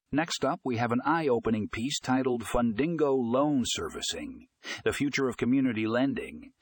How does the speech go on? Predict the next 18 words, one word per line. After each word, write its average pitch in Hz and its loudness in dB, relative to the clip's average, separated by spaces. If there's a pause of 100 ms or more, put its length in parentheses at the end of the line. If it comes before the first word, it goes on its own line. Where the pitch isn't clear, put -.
(140)
This 135 2
article 131 4
delves 131 2
into 131 0
the 135 2
advanced 135 0
technological 135 2
solutions 127 0
that 127 0
Fundingo 135 2
has 123 -2
implemented 131 2
to 131 -2
streamline 123 2
the 123 2
loan 113 0
servicing 98 -2
process. - -6